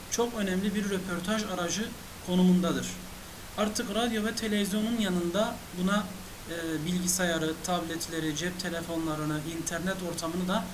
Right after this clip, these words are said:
dahil edebiliriz arkadaşlar. Çünkü teknolojiyle birlikte artık çeşitlilik de artmaktadır. Röportajda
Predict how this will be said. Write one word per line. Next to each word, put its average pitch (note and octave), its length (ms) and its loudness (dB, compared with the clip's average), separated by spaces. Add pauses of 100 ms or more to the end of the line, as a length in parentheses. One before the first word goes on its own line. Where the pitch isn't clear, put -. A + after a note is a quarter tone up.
(240)
dahil E3+ 260 0
edebiliriz F3 500 0
arkadaşlar. C3 600 -2 (400)
Çünkü F3+ 280 -4
teknolojiyle F3 680 -4 (100)
birlikte F#3 380 -4
artık F#3 400 -4
çeşitlilik F3+ 580 -2
de G#3+ 80 -4
artmaktadır. F3 680 -4 (2500)
Röportajda D4 760 6